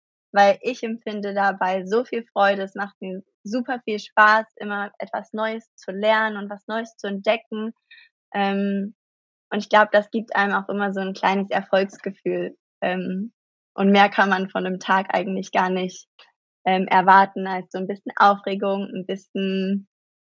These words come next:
ähm, ein neues Erlebnis, etwas Neues gelernt, ähm, stolz auf sich selbst sein zu können. Ähm, ja.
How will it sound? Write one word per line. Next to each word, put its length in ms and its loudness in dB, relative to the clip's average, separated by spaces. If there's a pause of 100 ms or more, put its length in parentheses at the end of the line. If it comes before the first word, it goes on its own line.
(120)
ähm, 440 -2
ein 180 0
neues 260 2
Erlebnis, 760 2
etwas 340 -2
Neues 320 -2
gelernt, 800 0 (240)
ähm, 540 -8 (500)
stolz 340 6
auf 160 2
sich 180 -12
selbst 440 2
sein 320 -6
zu 160 -14
können. 520 -6 (640)
Ähm, 380 -14 (100)
ja. 300 -4